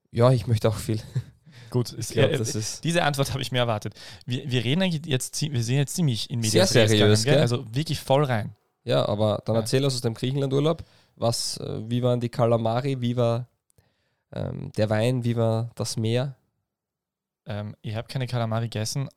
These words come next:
Speaker 2: äh, alle-, allerdings hab ich Sardinen einmal verspeist.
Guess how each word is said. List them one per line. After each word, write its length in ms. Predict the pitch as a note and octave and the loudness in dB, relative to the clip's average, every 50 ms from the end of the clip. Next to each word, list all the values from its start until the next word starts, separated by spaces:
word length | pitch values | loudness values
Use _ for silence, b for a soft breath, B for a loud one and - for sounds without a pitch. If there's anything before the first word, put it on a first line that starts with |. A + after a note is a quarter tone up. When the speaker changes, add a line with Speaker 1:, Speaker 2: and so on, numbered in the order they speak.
| _ _ | _ _
Speaker 2:
äh, 240 | - - A2 A2 - - _ _ _ _ - | -4 -2 -2 -2 -2 -4 _ _ _ _ -12
alle-, 240 | - A2 G#2+ A2 - _ - | -8 -8 -6 -6 -8 _ -2
allerdings 320 | - C#3 D3+ D#3+ D3 C3 | -2 0 0 0 -2 -2
hab 60 | C3+ B2 | -4 -4
ich 100 | B2 - | -4 -4
Sardinen 460 | - A2 G#2 A2 A2+ C3+ D3+ D3 C#3+ | -4 -6 -6 -6 -6 -4 -4 -4 -4
einmal 220 | C#3 C3+ C3+ C3+ | -4 -4 -4 -4
verspeist. 600 | - - C3+ - - C3 C3 C#3+ E3+ - - - | -4 -6 -6 -4 -2 -2 -2 -2 -2 -6 -8 -14